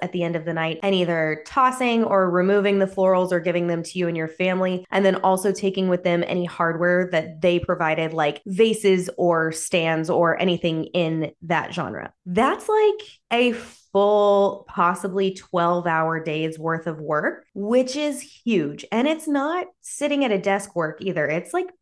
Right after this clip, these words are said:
backbreaking labor. So that's something else to consider is those are all, I mean, goodness gracious, as a planner, I would love if every single one of our couples hired a full service florist, because you can't even imagine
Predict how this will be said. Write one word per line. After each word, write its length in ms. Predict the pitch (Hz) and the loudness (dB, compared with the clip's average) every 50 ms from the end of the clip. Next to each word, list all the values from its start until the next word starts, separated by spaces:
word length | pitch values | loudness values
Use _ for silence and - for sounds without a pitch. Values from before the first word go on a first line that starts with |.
| _ - | _ -2
backbreaking 800 | 190 180 185 190 185 - - 185 175 175 175 175 165 170 160 156 | 0 0 0 -2 -4 -6 -2 0 0 0 -2 -4 -6 -4 -4 -2
labor. 480 | 156 143 143 - - - - 226 - _ - | -4 -4 -4 -6 -8 -10 -10 -10 -12 _ -2
So 200 | - 240 220 214 | 2 4 4 4
that's 280 | 220 233 285 294 - | 4 2 0 0 -2
something 320 | - 330 320 330 311 269 240 | -4 -4 -2 -2 0 0 0
else 220 | 226 226 226 - | 0 -2 -4 -6
to 100 | 220 196 | -8 -6
consider 560 | - 196 190 190 - 170 170 160 160 156 - - | -4 -4 -6 -4 -4 -4 -2 -2 -2 -4 -4 -2
is 280 | 180 180 175 170 170 170 - _ _ _ _ - | 0 2 2 2 0 -6 -12 _ _ _ _ 0
those 180 | 220 285 320 311 | 0 2 4 2
are 180 | 233 - - | 0 0 2
all, 320 | - 170 175 170 170 170 - | 2 2 2 2 0 0 -2
I 80 | 180 180 | -4 -6
mean, 260 | 160 147 147 143 147 - _ _ _ | -6 -6 -8 -12 -14 -18 _ _ _
goodness 280 | 208 185 170 175 165 - | 0 0 0 0 -4 -4
gracious, 400 | - 165 156 151 - 165 - - - | -4 -6 -4 -4 -6 -10 -12 -8 -6
as 100 | 196 190 | -2 -2
a 60 | 196 | -2
planner, 640 | 190 - - - 180 170 175 202 233 269 277 269 - _ _ _ _ _ _ - | -4 -4 -6 -6 -4 -2 0 0 0 0 -2 -6 -10 _ _ _ _ _ _ -2
I 40 | 285 | 0
would 140 | 294 247 185 | 0 0 0
love 600 | 175 170 175 180 202 190 170 151 151 160 160 - - | 0 -2 0 2 2 2 2 2 0 -2 -6 -6 -4
if 160 | 196 185 180 - - | -4 -4 -4 -4 -2
every 240 | 190 196 190 202 196 | -2 0 0 0 -2
single 340 | 190 214 214 208 196 190 190 | -2 -2 -2 0 2 2 2
one 140 | 180 180 175 | 2 0 0
of 80 | 165 | 0
our 220 | 165 160 156 - - | -2 -4 -6 -6 -8
couples 340 | 165 160 - 165 151 151 - - _ 175 | -8 -6 -6 -6 -8 -8 -10 -12 _ -4
hired 300 | 160 160 160 160 156 - | -2 -2 0 -2 -2 -2
a 200 | - 170 - - - | -4 -6 -6 -6 -4
full 180 | - 170 160 | -2 -2 -2
service 420 | 160 - - 170 160 156 156 - - | -2 -4 -4 -4 -4 -4 -6 -8 -10
florist, 440 | - - 160 147 - 180 - - - | -6 -4 -2 -2 -2 -6 -8 -10 -10
because 260 | 196 - 208 196 185 | -6 -4 -4 -4 -2
you 120 | 214 196 | -6 -8
can't 400 | - - - 226 220 214 214 214 | -8 -10 -6 -2 -2 -2 -2 -2
even 260 | - - 214 185 190 | -6 -6 -4 -2 -2
imagine 760 | 180 180 180 180 180 190 190 190 196 185 170 175 165 156 160 | -2 -2 -2 -2 0 0 2 2 2 0 0 -4 -6 -8 -10